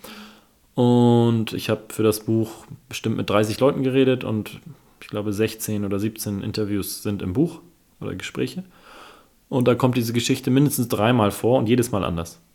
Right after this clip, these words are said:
Und das sind alles Leute, die meinen, sie waren dabei und haben's gesehen.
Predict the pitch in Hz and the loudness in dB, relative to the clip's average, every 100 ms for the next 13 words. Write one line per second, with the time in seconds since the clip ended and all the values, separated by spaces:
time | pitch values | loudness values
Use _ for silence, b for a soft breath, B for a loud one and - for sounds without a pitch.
0 | _ _ - 104 101 110 104 117 117 117 | _ _ -10 -6 -4 2 4 6 6 4
1 | 107 107 107 107 104 101 98 101 92 90 | 4 4 4 2 2 0 2 2 2 2
2 | 90 87 90 85 - 82 | 0 -2 -6 -8 -10 -10